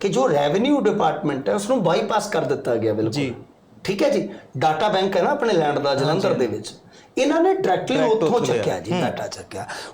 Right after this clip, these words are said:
Speaker 1: ਹੁਣ ਗੱਲ ਕੀ ਆ ਕਿ ਮੰਨ ਲਓ ਇਹ ਸੱਤ ਹਜ਼ਾਰ ਕਿੱਲਾ ਆਪਾਂ ਦੇਖਿਆ ਕਿ ਇਹਦੀ ਨਿਸ਼ਾਨਦੇਹੀ ਆ ਕਿ ਇਹ ਪ੍ਰਾਪਤ ਕਰਨਾ, ਉਹਦੇ ਵਿੱਚੋਂ ਲਗਭਗ, ਲਗਭਗ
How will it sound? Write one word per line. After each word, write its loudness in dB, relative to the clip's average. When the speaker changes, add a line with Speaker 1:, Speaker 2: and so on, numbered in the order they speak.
Speaker 1:
ਹੁਣ 0
ਗੱਲ 2
ਕੀ -2
ਆ -2
ਕਿ 4
ਮੰਨ 0
ਲਓ 0
ਇਹ 2
ਸੱਤ -4
ਹਜ਼ਾਰ 0
ਕਿੱਲਾ 0
ਆਪਾਂ -2
ਦੇਖਿਆ -2
ਕਿ 0
ਇਹਦੀ 2
ਨਿਸ਼ਾਨਦੇਹੀ 0
ਆ 2
ਕਿ -4
ਇਹ -4
ਪ੍ਰਾਪਤ -2
ਕਰਨਾ, -2
ਉਹਦੇ 4
ਵਿੱਚੋਂ 0
ਲਗਭਗ, 0
ਲਗਭਗ 0